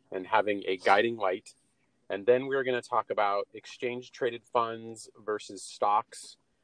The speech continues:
uh, with a particular focus, Jerry, on ARC Innovation E T F and Triple Q,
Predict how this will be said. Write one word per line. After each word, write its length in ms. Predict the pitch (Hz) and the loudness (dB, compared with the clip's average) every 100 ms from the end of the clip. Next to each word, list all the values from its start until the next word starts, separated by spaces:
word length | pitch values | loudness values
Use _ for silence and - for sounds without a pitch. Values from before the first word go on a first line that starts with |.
| _ - | _ -6
uh, 280 | 101 101 98 | -2 -2 -4
with 140 | 110 117 | -6 -8
a 40 | |
particular 540 | 131 - 220 247 170 | -12 -10 -6 -2 -2
focus, 460 | - 127 107 - - | 0 2 2 -2 -10
Jerry, 500 | - 101 101 104 107 - | -8 -4 -2 -4 -10 -12
on 520 | 104 104 101 101 101 101 - _ - - - | -6 -4 -2 -4 -8 -14 -18 _ -20 -20 -2
ARC 280 | 123 180 - - - | 0 0 -4 -16 -6
Innovation 720 | 147 143 127 175 - 226 262 - - | -2 2 0 0 -4 -4 -6 -10 -14
E 120 | 165 | -14
T 240 | - 185 196 | -10 -2 -2
F 240 | 190 - - | -2 -12 -2
and 280 | 123 123 120 | -2 0 -4
Triple 360 | - 185 147 | 2 4 4
Q, 440 | - - 190 117 | -2 -4 0 0